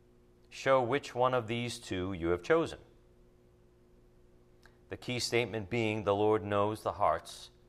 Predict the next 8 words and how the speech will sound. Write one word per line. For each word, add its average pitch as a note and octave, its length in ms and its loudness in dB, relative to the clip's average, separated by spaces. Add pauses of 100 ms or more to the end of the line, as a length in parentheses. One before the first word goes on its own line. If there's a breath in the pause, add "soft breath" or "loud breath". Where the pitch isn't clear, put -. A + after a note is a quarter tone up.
(240)
of G2 140 0
all F2+ 200 4
men." F2 300 -2
It's E2 140 -8
a G2 60 -6
very F#2+ 240 2
plain G2+ 380 -4
statement, F#2 440 -8